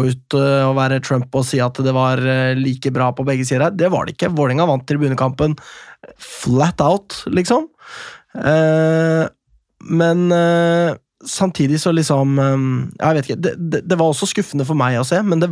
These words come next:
var liksom ikke lagt til rette for. Altså, det, det jeg savnet veldig på kamp var å bli henvist til et sted hvor stående supportere kunne være. Eh, det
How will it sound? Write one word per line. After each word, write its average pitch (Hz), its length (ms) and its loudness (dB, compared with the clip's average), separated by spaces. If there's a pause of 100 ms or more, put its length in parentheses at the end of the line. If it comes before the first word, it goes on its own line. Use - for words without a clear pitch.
var 135 600 0
liksom 208 340 -2
ikke 190 280 -2 (1400)
lagt - 500 -4
til 196 180 -2
rette 190 140 -6
for. 165 120 2
Altså, 202 120 2
det, 208 160 2
det 214 80 4
jeg 226 160 2
savnet 180 380 0
veldig 151 260 0
på 160 100 -2
kamp 185 300 0
var 147 300 2 (840)
å 160 100 2
bli 175 120 0 (200)
henvist 135 600 0
til 147 160 0
et 156 80 -4
sted 139 200 0
hvor 156 100 0
stående 131 300 0
supportere 135 480 -2 (280)
kunne 151 280 2
være. 151 220 2 (880)
Eh, 143 480 2
det 147 380 0